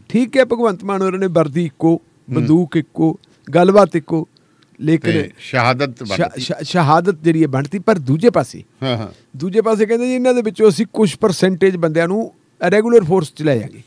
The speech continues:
Speaker 2: ਹੂੰ, ਹੂੰ।
Speaker 1: ਫਿਰ ਸਾਰਿਆਂ ਨੂੰ ਕਿਉਂ ਨਹੀਂ?
Speaker 2: ਕਿਉਂ ਨਹੀਂ? ਕੁਛ ਨੂੰ ਕਿਉਂ?
Speaker 1: ਕਿ ਹਾਂ, ਕਿ ਹੁਣ ਤੁਸੀਂ ਇਹ ਦੇਖੋ ਕਿ ਅਠਾਰਾਂ ਵੀਹ ਸਾਲ ਦਾ ਬੱਚਾ ਭਰਤੀ ਹੋ ਗਿਆ।
Speaker 2: ਹੂੰ, ਹੂੰ।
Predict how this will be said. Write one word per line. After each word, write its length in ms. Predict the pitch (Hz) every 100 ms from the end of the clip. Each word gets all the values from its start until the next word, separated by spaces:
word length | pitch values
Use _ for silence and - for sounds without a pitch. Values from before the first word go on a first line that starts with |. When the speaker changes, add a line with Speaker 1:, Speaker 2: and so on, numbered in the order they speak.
| -
Speaker 2:
ਹੂੰ, 260 | 160 127
ਹੂੰ। 100 | 117 82 _ _ _ _
Speaker 1:
ਫਿਰ 120 | 185
ਸਾਰਿਆਂ 340 | - 131 135
ਨੂੰ 100 | 175
ਕਿਉਂ 160 | 165 156
ਨਹੀਂ? 100 | 117
Speaker 2:
ਕਿਉਂ 220 | - 123 120
ਨਹੀਂ? 120 | 117 - _
ਕੁਛ 220 | 156 160
ਨੂੰ 140 | 180 170
ਕਿਉਂ? 180 | 127 87 _
Speaker 1:
ਕਿ 60 | 156
ਹਾਂ, 180 | 139 120
ਕਿ 180 | 165
ਹੁਣ 300 | 196 180 165
ਤੁਸੀਂ 240 | 180 156 226
ਇਹ 40 |
ਦੇਖੋ 300 | 202 202 214
ਕਿ 120 | 190
ਅਠਾਰਾਂ 360 | 208 131 151 196
ਵੀਹ 120 | 208
ਸਾਲ 220 | 190 185
ਦਾ 80 | 175
ਬੱਚਾ 260 | 170 151 160
ਭਰਤੀ 300 | 160 135 123
ਹੋ 120 | 110
ਗਿਆ। 140 | 117
Speaker 2:
ਹੂੰ, 280 | 143 143 156
ਹੂੰ। 120 | 123